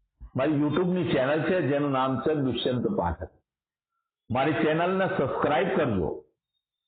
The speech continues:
બેલ આઇકન દબાવજો, જેથી હું જ્યારે જ્યારે વીડિયો મૂકીશ તરત જ તમને જોવા મળી જશે. મારું Facebook પેજ અને Instagram પેજનું નામ પણ દુષ્યંત પાઠક જ છે.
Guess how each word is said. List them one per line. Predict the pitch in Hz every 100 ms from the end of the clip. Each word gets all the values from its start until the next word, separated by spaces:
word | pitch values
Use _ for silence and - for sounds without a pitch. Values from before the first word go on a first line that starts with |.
| _ -
બેલ | 113 151 175
આઇકન | - 139 147 - 160 127
દબાવજો, | 120 139 151 113 95 - - -
જેથી | - 131 131
હું | 160 156
જ્યારે | 117 131 -
જ્યારે | 170 156
વીડિયો | 147 143 135
મૂકીશ | 123 - 170 170 - _ _ _ -
તરત | 165 170
જ | 202 202
તમને | 180 156 143
જોવા | 120 117
મળી | 107 90 78
જશે. | 76 - - - _ _ _ _ _ _ _ _ _ _ _ _ _ _ _ _ _ _ _ _ _
મારું | 110 147 147
Facebook | 131 135 165 185 -
પેજ | 196 202 - - - -
અને | 151 175
Instagram | 151 165 202 196 196 170 170
પેજનું | 156 165 156
નામ | 151 147
પણ | 165 147 131
દુષ્યંત | - 156 143
પાઠક | 131 117 123 107 117
જ | -
છે. | - -